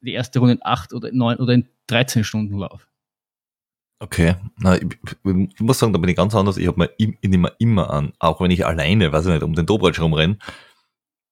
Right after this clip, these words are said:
Speaker 2: lauf in der Früh weg und denk mir, ja, sollte sie ausgehen in der Zeit.
Speaker 1: Ja, also ich
Speaker 2: Und
Speaker 1: weiß
Speaker 2: dann schaue ich, dass ich die Zeit einhalte.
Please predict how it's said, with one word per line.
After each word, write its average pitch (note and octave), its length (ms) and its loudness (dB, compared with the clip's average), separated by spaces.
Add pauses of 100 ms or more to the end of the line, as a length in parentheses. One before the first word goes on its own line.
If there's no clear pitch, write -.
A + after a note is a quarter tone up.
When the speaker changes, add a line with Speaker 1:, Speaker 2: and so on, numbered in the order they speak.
(120)
Speaker 2:
lauf - 180 -6
in F2 80 -2
der F#2+ 80 2
Früh F2+ 140 -2
weg E2 140 2
und F#2+ 80 -6
denk F2+ 120 2
mir, F#2+ 140 2
ja, E2+ 260 2 (360)
sollte - 320 -4
sie F#2 80 2
ausgehen F2+ 300 2
in D2 200 -2 (340)
der B1+ 160 -2
Zeit. - 400 -8 (1120)
Speaker 1:
Ja, A2 420 -2
also B2+ 120 0
ich C3 60 2
Speaker 2:
Und F#2 80 0
Speaker 1:
weiß C3 100 4
Speaker 2:
dann F2 440 0
schaue - 360 -2
ich, D2+ 40 -4
dass F#2 120 -2
ich F2+ 40 -10
die A2 120 -2
Zeit C4 200 -4
einhalte. D2 420 -2